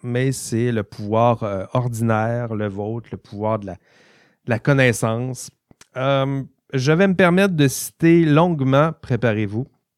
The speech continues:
un passage de Kingdom Come. Donc, c'est une, une B D classique de, de Superman. Parce que, p-, pourquoi ? Parce qu'il faut être geek jusqu'à la toute fin de ce cours. J'ai commencé comme ça, je vais terminer comme ça. «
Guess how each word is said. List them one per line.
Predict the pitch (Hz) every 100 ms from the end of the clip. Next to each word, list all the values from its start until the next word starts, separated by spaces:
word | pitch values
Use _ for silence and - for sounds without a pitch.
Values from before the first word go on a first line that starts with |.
| _ _ _
un | - 107
passage | - 107 101 131 127 127
de | 107 98
Kingdom | - 156 151 139 113 127 139 139 - _ -
Come. | 160 147 135 156 170 _ _ _ _ -
Donc, | 113 104
c'est | -
une, | 117 107 101 101 - -
une | 123
B | 123 127
D | 131
classique | - 123 104 - 139 117
de, | 107
de | 101 104
Superman. | - 139 104 104 113 131 196 _ _ _ _ _
Parce | 107 -
que, | - 104
p-, | 92 101
pourquoi ? | 92 - - 127
Parce | 123 - 110 -
qu'il | -
faut | 113
être | 101 -
geek | - 120 - 104 98
jusqu'à | 98 110 - 101 104 _ _ -
la | 123 131
toute | 147 -
fin | 147 147
de |
ce | 143 123
cours. | 143 151 139
J'ai | 113
commencé | 113 113 107 107
comme | 110 104
ça, | - 123 127 123
je | 101
vais | 98
terminer | 117 110 120
comme | 143 95
ça. « | - 139